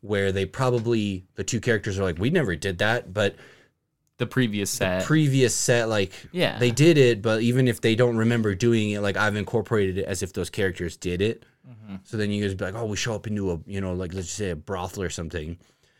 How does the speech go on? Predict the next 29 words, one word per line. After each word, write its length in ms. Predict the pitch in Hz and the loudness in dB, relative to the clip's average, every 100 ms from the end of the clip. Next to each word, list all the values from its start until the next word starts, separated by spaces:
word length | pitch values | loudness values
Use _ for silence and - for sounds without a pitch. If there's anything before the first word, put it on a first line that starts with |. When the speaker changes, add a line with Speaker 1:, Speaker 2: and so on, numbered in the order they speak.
| _ | _
Speaker 1:
and 100 | 95 | -4
you 80 | 98 | -2
walk 340 | 98 104 95 - | 0 0 0 -2
in 180 | 95 87 | -2 -2
and 180 | 87 87 | -2 -4
it's 160 | 78 | -4
just 420 | - 82 - 87 | -6 -6 -8 -12
decimated. 680 | 87 85 - 82 78 71 71 | -8 -8 -6 -8 -10 -10 -10
There's 160 | 80 78 | -10 -10
just 200 | 78 - - | -10 -12 -16
corpses 480 | - 92 80 90 80 | -6 -6 -6 -8 -4
everywhere, 380 | 80 78 78 76 | -4 -4 -8 -8
and 100 | 78 | -6
you're 120 | 80 | -6
like, 140 | 78 | -8
"What 180 | 113 110 | -10 -10
the 100 | 98 | -10
fuck 240 | - 107 87 | -8 -10 -8
happened 340 | 98 95 87 | -10 -8 -6
here?" 320 | 101 95 80 - - - _ - | -4 -4 -6 -10 -20 -20 _ -8
And 120 | 104 | -4
I'm 100 | 95 | -2
like, 180 | 92 92 | -4 -6
"Well, 220 | 104 110 113 | -2 0 0
you 120 | 95 | 0
notice 340 | 101 104 98 | -2 -2 -4
a 60 | 95 | -6
calling 340 | - 104 98 87 | -4 -2 -2 -4
card 360 | 92 85 80 | -4 -4 -6